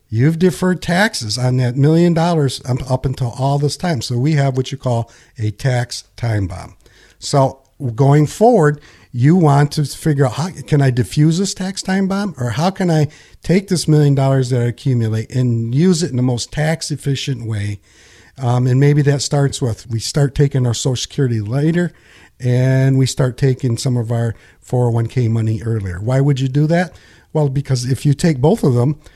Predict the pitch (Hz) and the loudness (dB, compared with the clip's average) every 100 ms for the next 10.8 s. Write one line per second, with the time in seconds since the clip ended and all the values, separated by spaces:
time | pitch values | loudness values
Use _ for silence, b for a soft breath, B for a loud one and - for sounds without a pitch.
0 | b _ 139 147 147 139 143 - 170 127 | b _ 2 4 6 4 4 2 0 0
1 | - 165 208 139 147 123 135 143 147 147 | 0 0 0 0 -2 0 0 2 2 2
2 | 135 147 127 113 - 123 113 110 - 101 | 0 -4 -4 -4 -4 -4 -4 -4 -6 -8
3 | - - 123 123 117 117 110 - 87 104 | -8 -6 -4 -2 -4 -4 -4 -6 -10 -8
4 | 101 101 92 - 98 - 156 107 98 - | -8 -8 -10 -12 -10 -4 -2 -4 -8 -6
5 | 135 113 95 - 175 185 180 B B B | -6 -6 -8 -4 -2 0 0 B B B
6 | B B _ _ _ - 156 165 180 147 | B B _ _ _ -2 2 4 4 4
7 | - 127 117 113 123 - 120 117 143 131 | 0 -4 -2 -4 -4 -4 -4 0 0 2
8 | 156 170 - - 143 135 123 120 - 143 | 2 2 -2 -2 2 2 2 0 -2 -2
9 | 113 B B B B - 117 - - - | -4 B B B B -6 -6 -4 -6 -4
10 | - 151 180 135 135 160 156 127 | 0 2 2 0 -8 0 2 2